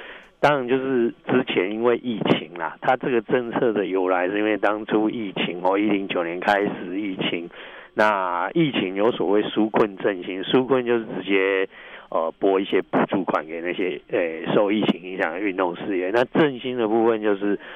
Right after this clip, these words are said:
呃，各部会还有行政院有五倍券，那，那个五，三倍券、五倍券，然后各部会也有发个别的券，我们就是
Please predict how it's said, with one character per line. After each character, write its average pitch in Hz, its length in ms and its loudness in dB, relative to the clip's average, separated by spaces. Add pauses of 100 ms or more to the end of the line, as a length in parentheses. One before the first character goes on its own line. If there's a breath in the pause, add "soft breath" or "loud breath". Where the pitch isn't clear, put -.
(140 loud breath)
呃， 95 180 0
各 131 200 4
部 110 220 0
会 101 220 4
还 101 140 2
有 90 120 -2 (220)
行 107 160 -8
政 131 180 2
院 127 140 0
有 101 100 2
五 101 160 -2
倍 104 260 2
券， 95 360 0
那， 101 220 0
那 101 160 -2
个 98 120 0
五， 104 200 -2 (120)
三 123 140 4
倍 117 160 0
券、 110 180 -2
五 85 120 -12
倍 98 160 0
券， 98 160 0
然 104 100 0
后 107 80 -8
各 139 140 2
部 131 220 -6
会 131 200 4
也 113 60 0
有 117 240 2 (400 loud breath)
发 127 540 0
个 139 220 2
别 90 200 -2
的 90 120 0
券， 110 280 0
我 90 160 0
们 98 180 -2
就 135 100 2
是 135 200 -4